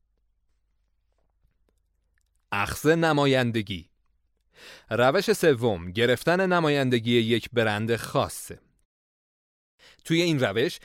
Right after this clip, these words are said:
بعد از احداث فروشگاه لوازم خانگی به راحتی توسط تولید کننده تأمین می‌شید و نیازی نیست مدام قیمت‌های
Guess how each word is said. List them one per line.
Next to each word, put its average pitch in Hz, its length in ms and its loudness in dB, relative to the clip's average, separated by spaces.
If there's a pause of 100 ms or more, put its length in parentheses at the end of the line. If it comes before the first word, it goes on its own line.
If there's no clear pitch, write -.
(160)
بعد 107 260 0
از 117 180 -2
احداث 139 400 -2
فروشگاه 151 480 -2
لوازم 127 460 0
خانگی 98 500 -6
به 110 160 -2
راحتی 120 460 -4
توسط 147 500 -4
تولید 127 340 -2
کننده 104 420 -4
تأمین 143 460 -4
می‌شید 92 340 -12 (280)
و 160 140 4
نیازی 185 380 0
نیست 170 300 -2
مدام 131 420 0
قیمت‌های 110 600 -4